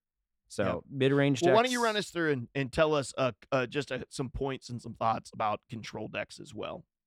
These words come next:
Speaker 1: Sure. Control decks are the inverse of aggressive decks. Control decks being their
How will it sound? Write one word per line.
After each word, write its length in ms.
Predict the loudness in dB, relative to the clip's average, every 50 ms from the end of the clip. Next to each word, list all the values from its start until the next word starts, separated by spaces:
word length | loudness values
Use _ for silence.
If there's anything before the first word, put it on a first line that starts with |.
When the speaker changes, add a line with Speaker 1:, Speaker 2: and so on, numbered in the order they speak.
| _ _
Speaker 1:
Sure. 260 | -4 0 0 0 0
Control 440 | 0 -2 -4 0 2 4 4 4 6
decks 480 | 4 4 2 2 0 -4 -10 -10 -12 -12 _ -2
are 400 | 0 2 2 2 2 2 2 0
the 380 | -2 -2 -4 -2 -4 -4 -2
inverse 540 | 2 2 2 2 2 2 0 0 -2 -4 -8 -6
of 440 | -2 0 0 0 0 0 -4 -6 -6 -6
aggressive 420 | -4 -2 0 -2 -2 -2 -4 -4
decks. 320 | -4 -4 -4 -4 -6 -10 -8
Control 320 | -8 -4 0 2 4 4
decks 200 | 4 4 2 0
being 240 | -2 -2 -2 -2 -2 -6 _ _ _ _ _ -4
their 680 | 0 2 2 4 4 4 2 2 2 2 2 0 -2